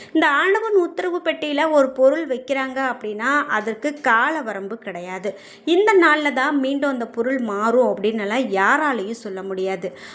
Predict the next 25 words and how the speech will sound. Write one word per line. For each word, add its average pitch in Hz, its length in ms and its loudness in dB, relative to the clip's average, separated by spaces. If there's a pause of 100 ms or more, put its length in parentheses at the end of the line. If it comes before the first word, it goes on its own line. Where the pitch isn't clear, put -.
அந்த 214 280 2
ஆண்டவர் 240 680 2
மீண்டும் 294 880 2 (160)
யாருடைய 285 720 2 (100)
ப-, 214 160 0
ஒரு 220 260 -2
பக்தருடைய 269 600 0
கனவில் 262 500 -2
வந்து 226 520 -2 (200)
வேறொரு 294 580 4
பொருளை 285 480 -2
சொல்லி 240 440 -4
அந்த 240 240 0
பொருளை 277 400 0
மாற்றம் 254 480 -2
செய்யும் 247 360 -4
வரைக்கும் 262 380 -2
அந்த 294 160 2
கண்ணாடி 247 440 0
பேழைக்குள்ள 220 680 -4
இப்போது 240 500 0
வைக்கப்பட்ட 196 520 -6
பொருள் 185 280 -8
தான் 190 280 -8
இருக்கும். 180 300 -8